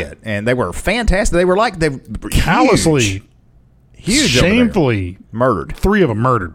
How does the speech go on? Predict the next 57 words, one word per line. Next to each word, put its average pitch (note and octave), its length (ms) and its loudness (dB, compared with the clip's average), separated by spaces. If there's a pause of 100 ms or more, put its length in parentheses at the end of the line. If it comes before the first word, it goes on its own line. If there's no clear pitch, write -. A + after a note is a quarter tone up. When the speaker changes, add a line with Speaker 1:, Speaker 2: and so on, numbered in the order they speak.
Speaker 2:
Boom. B2+ 340 -2
Speaker 1:
Yeah. F#2+ 180 0 (680)
But C#3 100 0
a C3+ 40 0
very F#3 260 0
interesting C#3+ 340 0
documentary. A#2+ 640 0
I, C3 100 0
and E3+ 220 0
I F3+ 60 -2
think C4 200 -4
I A3 60 0
described E3+ 420 0
it C#3+ 80 -2
as, C3+ 320 0
as B2+ 240 0
you D3+ 140 4
as A#2 120 0
heartbreaking D#3+ 840 -2
and B2+ 480 -6 (100)
terrifying. G2+ 560 -2 (460)
'Cause B2 120 -2
it A#2 80 -2
really C3+ 200 2
was. G#2+ 200 2
Speaker 2:
Yeah, D#3+ 120 2
well, E3 200 2
it E3 40 2
was, C#3+ 180 0
it D#3+ 120 0
was, C3 260 4
uh, A2+ 360 0
in A#2+ 260 -2 (160)
Northern A#2 300 -2
Ireland. D3+ 460 0 (460)
Northern A#2+ 280 0
Speaker 1:
<laughs> G#2+ 40 4
Speaker 2:
Ireland. F#3+ 340 4
Speaker 1:
Don't A#2 260 -2
you C3+ 80 2
know? F3+ 400 2
Speaker 2:
Don't C#3 220 0
you D3+ 60 0
know? F3 100 2
Northern B2+ 300 0
Ireland. A#3 280 0
Speaker 1:
That's E3 200 -2
right. G#3+ 420 2
Speaker 2:
And C#3+ 100 0
they D#3 40 2
were D3+ 80 2
attacked D3+ 240 -2
by D#3 80 -2
a - 20 0
bunch D#3 160 -2
of D#3+ 60 0
leprechauns. - 760 -6